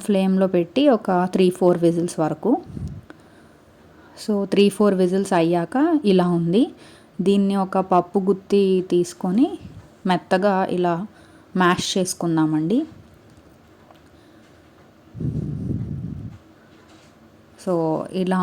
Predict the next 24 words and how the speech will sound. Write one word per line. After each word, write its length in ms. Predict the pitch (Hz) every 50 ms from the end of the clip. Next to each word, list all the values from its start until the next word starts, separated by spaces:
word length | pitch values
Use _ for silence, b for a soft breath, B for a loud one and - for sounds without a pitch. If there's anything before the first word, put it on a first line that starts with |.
| 180 175
ఉంది. 220 | 170 165 160 196 269 392 381 B B B B B B B - 190 175
దీంట్లో 520 | 180 190 196 196 190 190 190 208 214 220 214 196 190 185 190 190 B B B B B B B - 202
అంటే 180 | 196 190 220 220 208 208 -
పప్పుచారు 560 | 185 170 170 - 208 202 - 226 214 214 208 -
కాబట్టి 360 | 202 190 185 180 196 185 - 277 277
కొంచెం 240 | 269 240 220 220 208 190 175
వాటరీగా 420 | 170 170 165 - 190 190 185 185 185 180 175
ఉండాలి. 360 | 175 170 170 165 160 196 254 339 320
So, 120 | - 233 202 190 180 180
వాటర్ 300 | 170 165 160 160 185 185 175
యాడ్ 160 | 165 160 - -
చేసుకుందాము. 600 | 160 160 - - - 165 160 156 165 160 165 202 269 294 262
ఒక 160 | - - 196 190 -
టూ 80 | 202 196 185 175
గ్లాసెస్ 420 | 180 170 160 170 - 190 190 190 196
అలా 140 | 170 175 196 202 180
వాటర్ 320 | 160 160 156 156 170 175 165 165
వేసుకుంటున్నాను. 800 | 156 151 - - - 165 165 160 160 - 185 160 160 170 208 285 - B B B B B B B _ _ - - - - _ - - - - - - _ _ _ _ - - - - - - - - - - - 190
మరీ 180 | 190 196 214 233 226 226
పల్చగా 400 | 226 220 202 185 208 202 202 208 202
అయితే 180 | 196 196 226 220 190 185
బాగోదండి. 640 | 170 165 165 170 170 170 170 165 160 165 170 247 339 349 -
So, 100 | - 214 202 190 190 190
చూసి 340 | - 185 180 175 - - 285